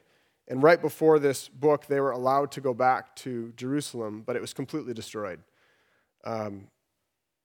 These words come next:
the people who had taken them over ransacked it, and they never really got around to repairing it.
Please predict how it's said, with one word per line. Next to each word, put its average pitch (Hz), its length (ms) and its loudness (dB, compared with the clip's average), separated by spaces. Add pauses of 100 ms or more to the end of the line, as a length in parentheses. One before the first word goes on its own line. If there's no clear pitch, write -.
(580)
the 131 200 2
people 156 300 -4
who 151 140 0
had 127 360 0 (100)
taken 135 240 -2
them 131 140 0
over 123 200 2
ransacked 131 600 -2
it, 143 160 -2
and 123 120 -6
they 123 260 -4 (400)
never 131 260 2
really 131 160 2
got 123 160 2
around 117 360 -2
to 107 320 -12 (540)
repairing 110 420 -6
it. 95 140 -10